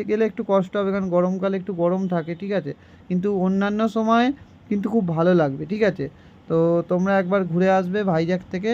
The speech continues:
ঠিক আছে, ভাইজ্যাকের কিন্তু অনেকগুলো সি বিচ আছে। ঠিক আছে, তো সেই সি বিচগুলো কিন্তু ঘোরার আছে, প্লাস হচ্ছে পাহাড়ি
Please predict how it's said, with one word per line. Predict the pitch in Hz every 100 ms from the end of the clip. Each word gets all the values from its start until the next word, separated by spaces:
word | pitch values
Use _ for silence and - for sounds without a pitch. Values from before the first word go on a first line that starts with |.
| 247
ঠিক | 226 202
আছে, | 160
ভাইজ্যাকের | 151 147 156 175 202 196
কিন্তু | 190 190 196
অনেকগুলো | 175 185 185 208
সি | - 185
বিচ | 180 180
আছে। | 151 135 147
ঠিক | 208
আছে, | 190 143 - - - -
তো | 160
সেই | 170 180
সি | 180 180
বিচগুলো | 180 175 185 196
কিন্তু | 190 190 196
ঘোরার | 175 180 190
আছে, | 185 190 202
প্লাস | 190 185 185
হচ্ছে | 185 196
পাহাড়ি | 185 165 175 180